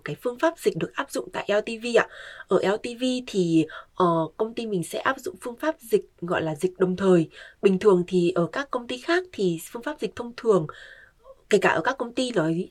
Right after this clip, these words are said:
I T nói riêng và các công ty bình thường nói chung đấy ạ, thì sẽ là dịch đuổi, nghĩa là đợi người nói nói xong thì phiên dịch mới bắt đầu dịch. Nhưng mà ở L T V thì mình sẽ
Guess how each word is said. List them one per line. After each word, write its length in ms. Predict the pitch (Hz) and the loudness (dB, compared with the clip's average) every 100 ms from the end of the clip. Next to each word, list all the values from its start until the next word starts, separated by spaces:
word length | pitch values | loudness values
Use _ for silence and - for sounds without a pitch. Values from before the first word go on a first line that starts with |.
| 226 240 | -2 0
I 100 | 247 | 0
T 20 | |
nói 100 | 165 | 0
riêng 220 | 190 254 | 2 2
và 60 | 180 | 2
các 120 | 208 - | -6 -8
công 140 | 233 | -12
ty 120 | 240 | -6
bình 140 | 196 170 | -6 -4
thường 160 | 165 | -6
nói 140 | 151 165 | -6 -6
chung 220 | 277 240 | -4 0
đấy 80 | 247 | -2
ạ, 80 | - - - | -2 -14 -4
thì 120 | 185 | -4
sẽ 160 | - - | -2 0
là 120 | 220 | 2
dịch 200 | 185 185 | 2 6
đuổi, 240 | 208 180 - - - | 10 10 10 -6 -14
nghĩa 140 | 214 262 | -8 -2
là 260 | 254 208 - | 0 0 8
đợi 240 | 226 254 - | 10 10 8
người 220 | 180 185 | 4 4
nói 180 | 160 160 | 4 -2
nói 220 | 165 170 | 0 0
xong 280 | 185 269 247 - - | 4 2 2 -10 -6
thì 160 | 196 185 | -2 2
phiên 140 | 226 | 2
dịch 160 | 220 185 | 2 0
mới 100 | 156 | -2
bắt 160 | 175 220 | 0 6
đầu 160 | 190 | 8
dịch. 180 | 170 185 - - - - | 12 12 10 -14 -20 -10
Nhưng 200 | 220 226 | -6 0
mà 100 | 202 | 0
ở 180 | 175 165 | 2 0
L 120 | 196 214 | 0 -2
T 20 | 240 220 | -6 -2
V 40 | 254 247 - - - | 0 -2 -6 -18 -4
thì 220 | 208 185 | 2 4
mình 180 | 170 156 | 2 -2
sẽ 380 | - - 269 | -2 0 0